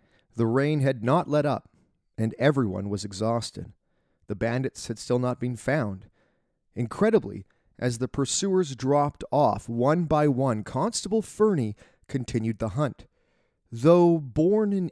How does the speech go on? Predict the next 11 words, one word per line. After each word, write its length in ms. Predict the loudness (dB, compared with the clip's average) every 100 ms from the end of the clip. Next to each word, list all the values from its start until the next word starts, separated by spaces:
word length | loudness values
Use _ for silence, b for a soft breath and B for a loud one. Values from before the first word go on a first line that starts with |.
| -2
England, 500 | 0 -2 -4 -10 -6
Fernie 380 | 0 2 4
had 180 | 2 0
cowboyed 540 | 0 0 2 2 0 -2
on 80 |
the 80 | -6
tough 360 | -6 -4 -4 -4
and 120 | -6
violent 400 | -2 -2 -2 -4
Chilcotin 600 | -4 -6 -2 -2 -2 -6
Plateau 600 | -8 -8 0 2 2 -2